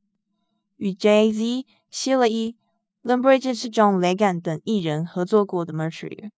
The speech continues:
则把大桥视为全球最大的管乐器。虽然当地居民深受轰鸣声所苦，但这也是由自然力驱动、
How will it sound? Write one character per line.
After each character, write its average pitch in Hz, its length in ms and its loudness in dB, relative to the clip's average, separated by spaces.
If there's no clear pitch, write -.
则 254 140 -2
把 233 160 8
大 269 180 6
桥 208 220 4
视 254 220 0
为 196 160 6
全 185 200 0
球 180 200 0
最 220 180 4
大 202 180 4
的 165 80 -2
管 - 200 -6
乐 170 220 -2
器。 - 340 -10
虽 349 160 0
然 294 160 6
当 285 180 4
地 294 140 2
居 269 160 -2
民 233 180 4
深 233 220 2
受 240 160 4
轰 240 200 2
鸣 190 180 2
声 208 180 4
所 180 240 -2
苦， - 360 -8
但 294 160 2
这 294 120 0
也 262 100 6
是 254 200 2
由 202 140 4
自 240 200 -2
然 170 180 2
力 190 140 0
驱 180 200 -6
动、 170 280 -4